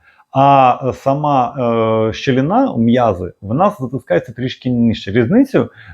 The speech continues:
е, ти спробуєш, якщо ти скажеш «х», ти відчуєш, як вгорі,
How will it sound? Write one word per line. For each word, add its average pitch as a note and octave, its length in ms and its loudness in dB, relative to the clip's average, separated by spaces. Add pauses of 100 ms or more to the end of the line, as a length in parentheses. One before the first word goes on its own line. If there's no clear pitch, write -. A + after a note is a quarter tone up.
е, C3 180 4
ти E3+ 140 2
спробуєш, B2 640 2
якщо B2+ 240 -6
ти D3+ 100 -6
скажеш B2+ 400 -2 (120)
«х», - 420 -6 (120)
ти D#3 100 2
відчуєш, C#3 580 2
як A#2 120 2
вгорі, D3+ 420 2